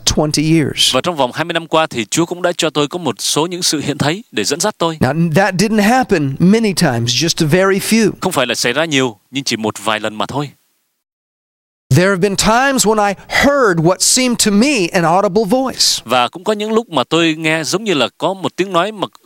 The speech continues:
Speaker 2: tai tôi có thể nghe được.
Speaker 1: And I knew it was God speaking to
Speaker 2: Và
Speaker 1: me.
Speaker 2: lúc đó tôi biết là chính Chúa đã phán với tôi.
Speaker 1: And the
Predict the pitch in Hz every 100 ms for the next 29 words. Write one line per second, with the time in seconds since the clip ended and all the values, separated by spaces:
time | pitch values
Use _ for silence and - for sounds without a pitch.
0 | 151 156 165 170 185 107 135 143 95 _
1 | _ _ _ _ _ _ _ _ _ _
2 | _ _ _ _ _ _ 139 135 143 185
3 | 156 143 147 151 151 - - 170 139 110
4 | 120 - 185 - 170 190 175 117 104 98
5 | - 180 160 165 151 151 151 175 165 143
6 | 127